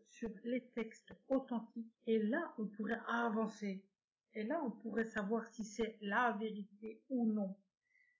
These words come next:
Tu vois, un Dieu qui se tromperait au minimum une fois dans ses textes. Par exemple, il dit que le soleil tourne autour de la terre. Je suis désolée, mais c'est l'inverse.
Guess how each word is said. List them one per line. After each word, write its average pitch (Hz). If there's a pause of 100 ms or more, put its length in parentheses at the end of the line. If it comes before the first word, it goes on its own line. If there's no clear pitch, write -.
(160)
Tu 202
vois, 269 (200)
un 214
Dieu 214
qui 226
se 196 (100)
tromperait - (120)
au 320
minimum 277 (100)
une 277 (160)
fois 262 (460)
dans 233
ses 240
textes. -
Par 220
exemple, 226 (140)
il 240
dit 233
que 233
le 220
soleil 226 (120)
tourne 226
autour 214
de 196
la 180
terre. 285 (760)
Je 214
suis 262
désolée, 233
mais 226
c'est 233
l'inverse. 220